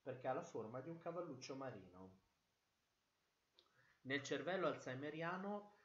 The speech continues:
la corteccia si raggrinzisce e atrofica,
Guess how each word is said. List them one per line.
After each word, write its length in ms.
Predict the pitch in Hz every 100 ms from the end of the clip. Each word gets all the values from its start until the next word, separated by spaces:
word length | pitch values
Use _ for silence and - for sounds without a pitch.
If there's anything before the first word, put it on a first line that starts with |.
| _
la 180 | 147 135
corteccia 880 | - 147 151 147 139 - 175 190 -
si 260 | - - 156
raggrinzisce 1200 | 160 156 151 156 156 135 104 - 104 101 - _
e 140 | - 143
atrofica, 960 | 143 131 110 95 - 107 107 101 -